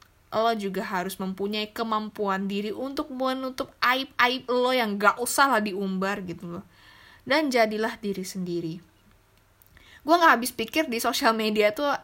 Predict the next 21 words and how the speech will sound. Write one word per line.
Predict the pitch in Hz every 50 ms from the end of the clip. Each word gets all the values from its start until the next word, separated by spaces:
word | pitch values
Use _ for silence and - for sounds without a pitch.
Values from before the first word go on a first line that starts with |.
| _ _ -
at | 214 220 -
least | 247 262 277 - -
kayak | 254 240 202 -
TikTok | - 226 - - - 262 262 -
gitu | - 220 226 226 254
ya, | 254 233 202 185 190 196 196
TikTok | - 202 196 - - 214 226 -
terus | - 233 -
habis | 233 196 202 202 202
itu | -
di-share | 226 214 214 - - 196 190
di | 185
Instagram. | 180 190 185 185 185 175 175 185 185 185 208 233 - _ - - - - - - - - - - - - - _ _ _ -
Itu | 247 - - 349
tuh | 349 415 427 381 - - - _ _ _ _ -
ada | 254 254 247 262
yang | 269 269 269 262 247
bangga | 220 208 208 214 214 220 254 - 254 254
gitu | 277 277 - 302 285
loh | 262
dengan | 233 214 208 214 214 214 214 214 214